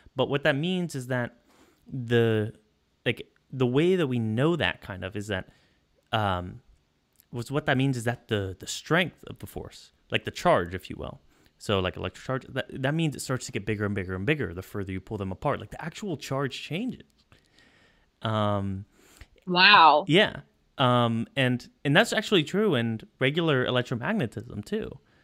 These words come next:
Speaker 1: Um, it's,
Speaker 2: Yeah.
Speaker 1: it just happens the other way, is when you bring them closer
Speaker 2: Right.
Speaker 1: and closer together, you have this thing, and that's, like, the idea of, like, running couplings, renormalization, things like that, is that's what it's told us, and it's actually true. Um, and it's amazing. Uh, but,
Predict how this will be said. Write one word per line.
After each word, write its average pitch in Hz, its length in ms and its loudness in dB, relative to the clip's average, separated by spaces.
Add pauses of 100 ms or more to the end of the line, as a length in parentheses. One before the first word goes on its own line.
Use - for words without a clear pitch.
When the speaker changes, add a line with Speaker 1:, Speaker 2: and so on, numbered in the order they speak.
(340)
Speaker 1:
Um, 117 500 2
it's, - 100 4
Speaker 2:
Yeah. 208 220 8
Speaker 1:
it 147 60 2
just 131 160 -2
happens 123 280 2
the 117 120 4
other 156 200 6
way, 87 260 -12 (140)
is 113 120 -6
when 113 120 2
you 110 60 0
bring 110 220 0
them 107 100 0
closer 208 120 6
Speaker 2:
Right. 180 160 8
Speaker 1:
and 101 100 -2
closer 104 260 -6
together, 120 440 2 (360)
you 123 100 -2
have 117 100 0
this 110 140 -6
thing, 147 260 0
and 117 80 0
that's, 113 240 -2
like, 110 260 -12 (300)
the 117 100 2
idea 117 220 4
of, 104 60 -2
like, 101 120 -2
running 104 240 2
couplings, 151 380 0
renormalization, 110 880 0
things 98 200 -6
like 90 160 -10
that, 170 280 0 (440)
is 113 120 -4
that's 151 200 4
what 143 100 0
it's - 140 -10
told 233 220 4
us, - 160 -2
and 123 100 -2
it's 110 100 -6
actually 165 280 -4
true. - 280 -6 (680)
Um, 120 460 4
and 123 80 0
it's 120 100 -2
amazing. 233 420 -2 (640)
Uh, 123 160 6
but, 120 360 2